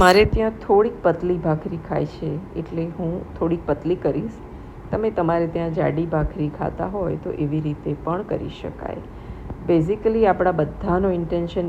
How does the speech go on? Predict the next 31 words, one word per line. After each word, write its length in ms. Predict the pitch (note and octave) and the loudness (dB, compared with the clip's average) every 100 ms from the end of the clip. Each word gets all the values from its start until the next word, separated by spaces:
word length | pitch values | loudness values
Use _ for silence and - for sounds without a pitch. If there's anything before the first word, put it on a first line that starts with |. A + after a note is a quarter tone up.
| - | 0
એ 160 | D#3+ E3 | 2 2
જ 100 | E3 | 0
હોય 160 | E3 D3+ | -2 -2
છે 220 | D3+ D#3+ | -2 -4
કે 120 | D#3 | -2
આપણે 260 | E3 D#3+ E3+ | -2 0 -2
જેના 340 | D#3 D3 D#3+ | 0 0 2
માટે 320 | F3 E3 D#3+ F#3+ | 0 0 2 4
બનાવતા 460 | F3+ E3+ D#3+ D#3 | 4 4 2 0
હોઈએ 400 | D#3 D3+ C#3+ D#3 - | 0 0 0 0 0
એને 180 | D#3 E3+ | 0 0
ભાવે. 400 | D3+ C#3+ C3+ C#3 - - - - - - - - - - - - - - - - - - - - - | 0 0 0 0 -4 -14 -14 -14 -12 -10 -8 -8 -4 0 0 -2 -8 -8 -10 -14 -14 -16 -16 -6 0
અને 240 | F#3 G3+ | 2 4
જેના 340 | G3 F#3 F#3+ G3+ | 4 4 4 4
માટે 300 | F#3+ F#3 G3 | 4 4 4
આપણે 180 | F#3+ | 6
બનાવતા 480 | F3 E3 E3+ F3+ F#3 | 6 6 4 2 0
હોઈએ 380 | G#3 F#3 E3 E3 - | 0 0 0 0 2
એના 260 | E3 E3 | 2 2
સ્વાદનું 460 | D#3+ C#3+ C#3 D3+ F3 | 2 2 2 2 -2
પણ 100 | F#3 | -2
આપણે 240 | F3 F3 | -2 -2
ધ્યાન 320 | E3 D#3+ D#3 D#3 | -4 0 0 0
રાખીએ. 380 | E3+ D#3 - - - - - - - | -4 -8 -12 -14 -14 -16 -16 -16 -4
બસ 440 | D#3+ E3+ E3 - - - D#3 | 0 0 -2 -12 -14 -12 -4
હવે 300 | D#3+ D#3+ D#3+ | 0 2 2
આને 280 | D#3 D3+ D#3 | 2 0 -2
આપણે 360 | C#3+ D3 D#3+ - F#3+ | -2 -2 -2 -4 -2
જેમ 240 | E3 D#3 D#3 | 2 2 0
શેકતા 440 | - D#3 - A#3 | -2 -6 -4 -4
હોઈએ 340 | A#3 G#3 F3 | -2 -2 -4